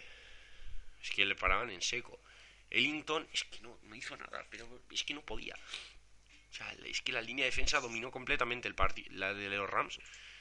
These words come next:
dominó completamente el partido. Y en, en el ataque de los Rams lo que le faltó chispa. Porque es que yo creo que, que el partido era suyo, si llegan a tener un poco de chispa en ataque. Pero claro, luego llegaron,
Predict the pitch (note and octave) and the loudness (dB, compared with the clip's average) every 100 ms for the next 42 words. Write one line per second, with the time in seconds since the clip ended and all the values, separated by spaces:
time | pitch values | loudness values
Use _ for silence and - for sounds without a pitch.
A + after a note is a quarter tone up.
0 | - - - G#2+ G#2+ A#2+ B2+ C#3 C#3+ B2+ | -20 -20 -6 -4 -2 -4 -4 0 0 0
1 | F#2 F2 F2+ G#2 G#2 - - - - - | -2 0 2 2 -2 -8 -12 -18 -20 -20
2 | - - - - C3+ A#2 G2 F#2 G2 F#2 | -20 -20 -20 -8 10 10 10 4 -4 -4
3 | G2+ G2 F#2+ G2+ G#2 G#2 G#2 A2 - G2+ | 2 4 6 6 6 2 4 4 4 -2
4 | G2+ F#2 F#2 A2 G2+ F#2 - - - - | 0 2 2 0 0 0 0 -4 -6 -8
5 | - - - - - G2+ - A2 G2+ G2+ | -14 2 6 8 8 6 0 0 0 0
6 | G#2 G2+ G2 - - F#2+ - - A#2 B2 | 0 0 0 -4 -2 0 6 6 8 12
7 | A2+ A#2+ A#2+ F2+ G2+ G2+ A2 G#2 G2+ G#2+ | 12 12 6 0 -2 0 2 2 2 12
8 | A#2+ G#2+ G2+ - - F#2 F2+ F#2 - - | 12 12 8 12 12 12 12 6 2 0
9 | - - - - - - - - - - | -4 -8 -14 -16 -18 -20 -20 -20 8 12
10 | G2+ F#2+ G#2+ F2+ F#2+ F2+ F#2+ F2+ F#2 G2 | 12 12 12 12 4 6 6 8 8 6
11 | G2 | 2